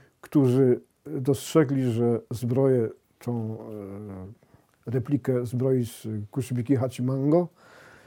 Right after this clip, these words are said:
tą łuskową, e, m-, m-, mogli przydać do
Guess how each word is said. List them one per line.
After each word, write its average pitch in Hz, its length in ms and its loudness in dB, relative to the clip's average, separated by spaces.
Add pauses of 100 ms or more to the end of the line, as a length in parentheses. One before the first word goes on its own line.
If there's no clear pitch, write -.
(140)
tą 127 100 -2
łuskową, 143 640 2
e, 147 80 -2 (260)
m-, 131 200 -6 (280)
m-, 139 340 -10 (160)
mogli 139 440 4
przydać 135 600 -4
do 123 380 -2